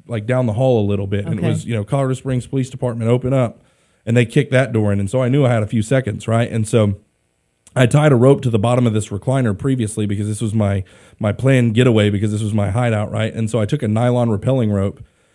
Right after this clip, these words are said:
Speaker 1: and I tied it to the bottom of this old seventies retro recliner, and, like, every eighteen inches I tied a double knot, so it would be like a climbing rope, and I'm up on the third story.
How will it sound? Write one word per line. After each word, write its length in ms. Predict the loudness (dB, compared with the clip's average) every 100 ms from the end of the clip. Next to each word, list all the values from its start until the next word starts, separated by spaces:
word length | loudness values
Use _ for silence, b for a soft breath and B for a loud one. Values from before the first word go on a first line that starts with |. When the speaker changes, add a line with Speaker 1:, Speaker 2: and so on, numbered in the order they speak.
| b -4
Speaker 1:
and 100 | -2
I 60 |
tied 240 | 0 0 0
it 80 |
to 80 | -2
the 80 | -2
bottom 260 | 0 0 0
of 60 |
this 160 | -2 -2
old 160 | -2
seventies 340 | 0 0 0 0
retro 420 | -2 -2 -2 -2
recliner, 360 | -4 -2 -2 -2
and, 80 | -4
like, 160 | -2
every 280 | -2 0 0
eighteen 360 | -2 0 0 0
inches 320 | 0 -2 -4
I 80 | -2
tied 240 | -2 -2
a 40 |
double 260 | -2 -2 -2
knot, 300 | -2 -4 -6
so 100 | -12
it 20 |
would 80 | -8
be 60 | -6
like 180 | -6
a 60 | -8
climbing 340 | -6 -4 -4
rope, 180 | -4 -4
and 80 | -4
I'm 120 | -4
up 160 | -2 -2
on 80 | -4
the 80 |
third 240 | -2 -4 -4
story. 400 | -2 -2 -2